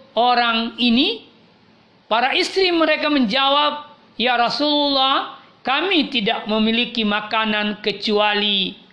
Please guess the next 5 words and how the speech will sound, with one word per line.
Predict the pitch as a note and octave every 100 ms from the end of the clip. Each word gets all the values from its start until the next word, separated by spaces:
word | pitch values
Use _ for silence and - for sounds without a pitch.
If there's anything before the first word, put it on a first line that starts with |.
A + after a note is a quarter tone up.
| _
air | - G3 G#3 G3
minum." | G#3 D#4+ C#4 C#3+ - - _ _ _ _ _ _ _ _ _ - _
Lalu | B3+ F4 A4
Rasulullah | G4+ G4 G4+ F#4
sallallahu | F4 E4+ E4 D#4+ D#4